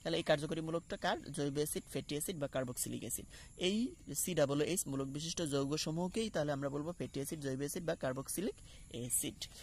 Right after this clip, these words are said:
তাহলে এই কার্বক্সিলিক অ্যাসিডের নামকরণের ক্ষেত্রে আমাদের মোট যতগুলো কার্বন থাকবে, যৌগ, যৌগের ক্ষেত্রে মোট যতগুলো কার্বন,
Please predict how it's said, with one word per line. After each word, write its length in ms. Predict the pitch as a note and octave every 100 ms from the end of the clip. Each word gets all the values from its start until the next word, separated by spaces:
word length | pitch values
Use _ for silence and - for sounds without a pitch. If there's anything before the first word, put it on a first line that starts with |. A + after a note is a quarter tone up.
| - -
তাহলে 160 | - F#3+
এই 40 |
কার্বক্সিলিক 500 | F#3 F3+ G3 - G3+
অ্যাসিডের 340 | F3+ E3 D#3+ C#3+
নামকরণের 540 | C#3+ D3+ F3+ F#3+ G3
ক্ষেত্রে 340 | F#3 D#3 - -
আমাদের 520 | - E3 E3 E3 D3+ F#3+
মোট 340 | F3 B3 G3+
যতগুলো 460 | D3+ E3+ G3 F#3+ E3
কার্বন 300 | C#3+ C#3 C#3+
থাকবে, 280 | B2+ A#2+
যৌগ, 480 | B2+ C#3 C#3+ D#3 -
যৌগের 300 | C#3 C#3+ D#3
ক্ষেত্রে 300 | E3 E3 G#3+
মোট 240 | A3 E4 -
যতগুলো 380 | D3 G3 G3
কার্বন, 340 | D#3 D3 D3